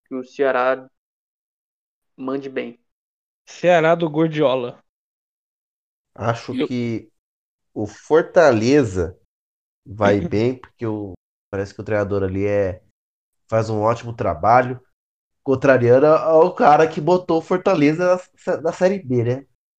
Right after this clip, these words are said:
Speaker 3: O cara tá descolado da realidade,
Speaker 2: <laughs>
Speaker 3: né? Mas tudo bem, né?
Speaker 1: É que eu não queria
Speaker 2: Campeão.
Speaker 1: botar o, a Chape.
Speaker 3: Não, você tem que botar o seu time engessado lá.
Speaker 1: Não. Ele vai disputar pra não cair, mas vai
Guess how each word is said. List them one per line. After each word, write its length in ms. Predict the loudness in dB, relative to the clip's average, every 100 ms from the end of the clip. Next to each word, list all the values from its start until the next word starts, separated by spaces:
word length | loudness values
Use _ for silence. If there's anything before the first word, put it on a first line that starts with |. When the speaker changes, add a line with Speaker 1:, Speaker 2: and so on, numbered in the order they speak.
| _ _ _ _ _
Speaker 3:
O 20 | _
cara 160 | -8
tá 100 | -8
descolado 600 | -10 -14 0 4 4 4 2
da 60 |
realidade, 560 | 2 0 0 -2 -2 -4
Speaker 2:
<laughs> 20 |
Speaker 3:
né? 200 | -10 -12 -18 _ _ _ _ _ _ _ _ _ _ _ -14
Mas 200 | -10 -10 -8
tudo 160 | -8
bem, 260 | -4 -4 -4
né? 240 | -6 -10 -16 _ _ _ _ _ _ _
Speaker 1:
É 80 | -4
que 140 | -2
eu 40 | -4
não 120 | -4
queria 240 | -4 0
Speaker 2:
Campeão. 160 | 0 0
Speaker 1:
botar 280 | 2 4 4
o, 200 | 2 0 -4
a 80 |
Chape. 420 | -4 -6 -8 -8 -20 _ _ _ _ _ _ _
Speaker 3:
Não, 200 | -8 -8
você 80 | -10
tem 80 | -6
que 40 |
botar 220 | -6 -4
o 40 | -6
seu 180 | -8
time 320 | -8 -10 -10 -8
engessado 640 | -6 -6 -6 -2 -2 -2
lá. 300 | -6 -8 -12 _ _ -18 -16 -6 -4 -2
Speaker 1:
Não. 320 | -2 -2 -2 -2 -6 -8 -10 _ _ _ _
Ele 280 | -2 0 -2
vai 340 | 2 2 2
disputar 520 | -4 -16 -14 -2 0
pra 100 | 2
não 120 | -2 -2
cair, 280 | -2 -2
mas 160 | -4 -6
vai 320 | -4 -4 -6